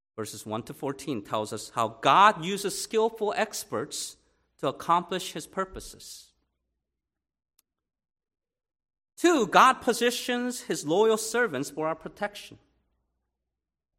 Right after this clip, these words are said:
That's verses fifteen to twenty-three. God positions his loyal servants for our protection. And three, God sends hospitable friends for our provision.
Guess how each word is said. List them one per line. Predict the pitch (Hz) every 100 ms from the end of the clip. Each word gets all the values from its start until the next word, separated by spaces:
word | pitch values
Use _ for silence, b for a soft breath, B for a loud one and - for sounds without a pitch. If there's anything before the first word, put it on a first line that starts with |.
| _
That's | 117 -
verses | 123 127 127
fifteen | - 139 156
to | 135
twenty-three. | 131 123 117 170 208 B B B -
God | 151 202 -
positions | - 165 202 202 226 214
his | 208 147 135
loyal | 147 202 202
servants | 196 - 214 156 104 117
for | - 135 -
our | 160
protection. | - 180 - 156 - - - _ _ _ _ _ _ _ _ _ _ _ _ _ - - _ _ _ _ _ _ _ -
And | 156 160
three, | 247 269 101 - - _ _ _ _ _ _ _ _ _ _ _ _ _
God | 135 165 190
sends | - - 185 185
hospitable | - 151 - - 196 185 180
friends | - - 147 101 - - -
for | 120
our | 120 135
provision. | - 123 113 110 107 107